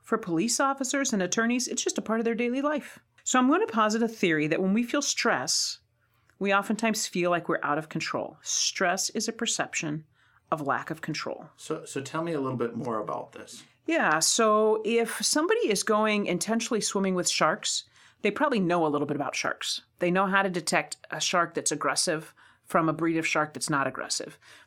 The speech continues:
Speaker 1: They know where to swim, what time to swim, what to avoid, what to wear, what not to wear. They feel like they're in control of the situation. They've studied it, they understood it, so they're not really stressed by it. I, on the other hand, I'm just out snorkeling and up swims a shark.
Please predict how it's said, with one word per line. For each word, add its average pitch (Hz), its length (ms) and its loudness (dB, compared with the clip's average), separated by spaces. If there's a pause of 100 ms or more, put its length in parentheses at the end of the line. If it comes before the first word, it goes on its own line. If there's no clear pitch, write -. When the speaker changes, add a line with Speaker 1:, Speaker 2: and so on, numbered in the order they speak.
Speaker 1:
They 185 120 4
know 185 120 4
where 170 280 4
to 175 120 -2
swim, 165 380 2
what 156 180 2
time 180 280 2
to 170 80 -2
swim, 156 600 2
what 175 220 0
to 170 140 -2
avoid, 156 600 0
what 165 200 -4
to 170 80 -4
wear, 160 360 2
what 151 180 -2
not 147 200 -2
to 170 80 -2
wear. 160 360 2 (500)
They 277 120 4
feel 320 280 0
like 349 160 2
they're 196 240 4
in 202 80 2
control 185 640 2
of 160 80 -2
the 170 80 0
situation. 156 480 -2
They've 151 140 -2
studied 185 280 0
it, 202 140 0
they 175 100 0
understood 170 380 0
it, - 220 -4
so - 200 -2
they're 160 120 0
not 165 180 0
really 156 200 -4
stressed - 360 -2
by 123 120 0
it. - 180 -4 (240)
I, 170 240 2
on 254 100 4
the 170 100 4
other 156 160 4
hand, 156 240 2
I'm 220 120 2
just 202 240 0
out 190 380 2
snorkeling 226 680 2
and 175 140 2
up 175 140 -2
swims 180 420 2
a 170 40 0
shark. - 400 2